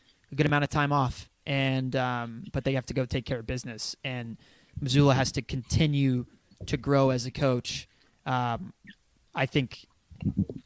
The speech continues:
yes, you were a little, you were a little early to call for his head, but I don't necessarily think he's,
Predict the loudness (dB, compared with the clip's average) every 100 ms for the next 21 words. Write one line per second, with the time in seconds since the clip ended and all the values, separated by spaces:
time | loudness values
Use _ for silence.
0 | -6 2 4 4 2 4 8 10 10 10
1 | 8 6 8 10 12 12 12 12 10 8
2 | 6 4 6 4 4 4 6 4 0 _
3 | _ _ _ 4 8 10 10 8 4 4
4 | 8 8 8 6 4 4 4 4 0